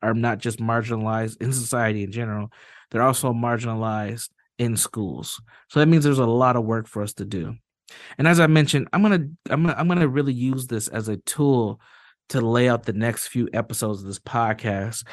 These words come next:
And we're gonna focus in on this because these are the things that you, that young people are dealing with every day in high schools all across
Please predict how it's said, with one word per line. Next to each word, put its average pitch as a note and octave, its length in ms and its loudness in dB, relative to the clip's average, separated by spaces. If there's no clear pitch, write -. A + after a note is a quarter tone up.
And A2+ 180 -16
we're A#2+ 120 4
gonna C#3 180 6
focus B2+ 420 0
in A#2 140 -2
on G2+ 100 -2
this G2 160 -6
because - 260 -6
these D#3 240 2
are D#3 140 4
the A#2 140 0
things A2+ 340 -4
that A2 160 -4
you, G#2 160 -8
that A2+ 200 0
young C3+ 200 2
people B2 260 -2
are G2+ 80 -2
dealing G#2+ 320 -2
with G2+ 300 -6
every A2 320 -2
day G#2+ 460 -4
in A2 100 -4
high B2 200 2
schools A2+ 340 -4
all A2 180 -4
across G#2 600 -8